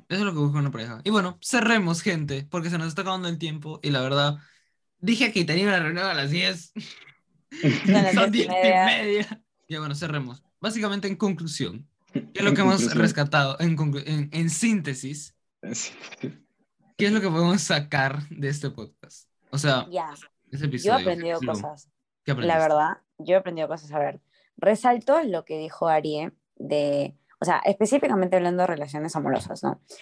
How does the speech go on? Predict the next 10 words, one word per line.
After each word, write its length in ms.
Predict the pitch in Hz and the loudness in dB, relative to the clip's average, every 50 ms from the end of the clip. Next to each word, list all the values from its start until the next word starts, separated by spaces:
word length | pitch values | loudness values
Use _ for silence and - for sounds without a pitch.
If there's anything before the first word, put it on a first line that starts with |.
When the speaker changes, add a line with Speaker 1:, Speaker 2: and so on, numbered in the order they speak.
| - 123 | -18 -18
Speaker 1:
Ujú. 100 | 110 110 - | -16 -8 -2
Speaker 2:
Resalto 600 | 160 175 180 214 208 208 208 226 240 240 240 - | 0 2 4 4 4 4 4 4 4 4 2 2
lo 100 | - 190 185 | 0 -2 -2
que 60 | 160 | -2
mencionó 400 | 156 151 156 151 160 160 160 165 | -6 -6 -6 -4 -2 0 2 2
Arie 280 | 160 160 160 165 170 170 | 2 2 0 0 -2 -2
de 80 | 160 | -2
buscar 420 | 151 147 147 - - - 151 151 156 | -4 -6 -10 -8 -4 -2 0 2 2
a 60 | 151 | 2
alguien 400 | 151 151 156 156 156 156 160 | 0 0 -4 -6 -6 -6 -8